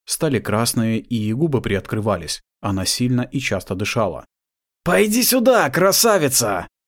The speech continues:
насмешливо прорычал Хар. «Я тебя поцелую! Князь-то всё равно не умеет!»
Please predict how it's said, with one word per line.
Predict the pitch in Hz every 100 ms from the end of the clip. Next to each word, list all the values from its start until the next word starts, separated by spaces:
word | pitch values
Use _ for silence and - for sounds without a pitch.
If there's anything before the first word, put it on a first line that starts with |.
| _
насмешливо | 110 - 107 98 104 101
прорычал | 107 107 117 127 95
Хар. | - 107 - - _ _ _ -
«Я | 214 269 -
тебя | 165 147
поцелую! | 139 135 156 147 139 107 82 - -
Князь-то | 156 160 143 - 131
всё | 127 147
равно | 156 160 190
не | 165 143
умеет!» | 139 131 120 101 85 -